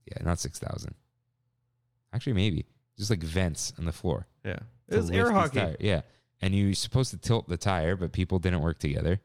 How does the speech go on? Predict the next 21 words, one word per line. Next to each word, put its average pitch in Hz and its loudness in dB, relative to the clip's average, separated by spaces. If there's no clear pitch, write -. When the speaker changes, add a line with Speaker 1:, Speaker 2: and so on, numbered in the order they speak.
Speaker 2:
Yeah. 104 0
Speaker 1:
They 92 2
had 101 2
beach 101 0
balls 87 2
for 90 0
two 95 0
months, 85 2
but 82 -2
then 85 2
there 80 2
were 78 0
incidents. 85 -2
Speaker 2:
Yeah. - -8
Speaker 1:
People 87 2
would 76 2
hit 80 0
people 82 0
in 78 0
the 76 -4
face. - -2